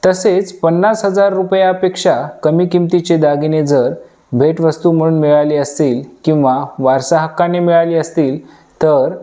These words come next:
त्यावर कर लागत नाही, पण त्याचा पुरावा असणं आवश्यक आहे. थोडक्यात सांगायचं झालं तर सोनं ही केवळ संपत्ती नाही तर जबाबदारी आहे. सोनं घरात ठेवायचं किंवा बँकेत ठेवायचं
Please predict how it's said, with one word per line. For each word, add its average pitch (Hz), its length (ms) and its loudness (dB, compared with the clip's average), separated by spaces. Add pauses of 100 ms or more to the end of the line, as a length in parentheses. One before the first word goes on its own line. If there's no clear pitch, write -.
(360)
त्यावर 156 320 0
कर 165 280 0
लागत 147 400 0
नाही, 113 360 -6 (280)
पण 185 220 0
त्याचा 170 360 0
पुरावा 147 540 0
असणं 143 360 -4
आवश्यक 165 560 -2
आहे. 113 200 -6 (120)
थोडक्यात 185 340 0
सांगायचं 175 560 -2
झालं 160 400 0
तर 143 200 0 (400)
सोनं 180 340 0
ही 190 200 -2
केवळ 185 280 0
संपत्ती 175 580 -2
नाही 147 380 -2 (420)
तर 151 120 4
जबाबदारी 127 800 0
आहे. 117 300 -8
सोनं 175 440 0
घरात 160 260 2
ठेवायचं 143 680 -2 (520)
किंवा 135 200 2
बँकेत 131 440 0
ठेवायचं 151 600 -2